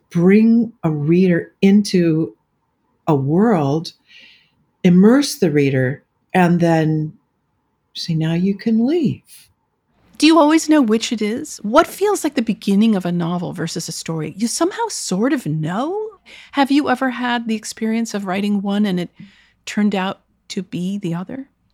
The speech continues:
Speaker 1: So many of the novels that I was writing in the beginning had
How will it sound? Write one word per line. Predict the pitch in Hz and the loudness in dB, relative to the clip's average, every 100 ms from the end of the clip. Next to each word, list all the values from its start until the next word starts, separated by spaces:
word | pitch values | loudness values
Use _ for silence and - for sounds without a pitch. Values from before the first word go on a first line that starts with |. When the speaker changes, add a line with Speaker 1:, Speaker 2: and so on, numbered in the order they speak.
| _ _ _ _ _ _ _ - | _ _ _ _ _ _ _ -14
Speaker 1:
So | - - 277 | -6 0 2
many | 349 370 254 | 2 4 4
of | 202 | 4
the | 202 185 180 - _ _ - | 4 2 0 -6 _ _ 0
novels | 196 202 214 165 151 147 - | 2 4 4 2 0 -2 -2
that | 170 165 | -2 0
I | 165 | 0
was | 160 160 | 0 -2
writing | 175 175 180 | -2 0 0
in | 170 | 0
the | 156 | -2
beginning | 160 151 170 170 156 - - _ - | -4 -4 -2 0 -2 -6 -12 _ -10
had | - 196 170 | -2 0 0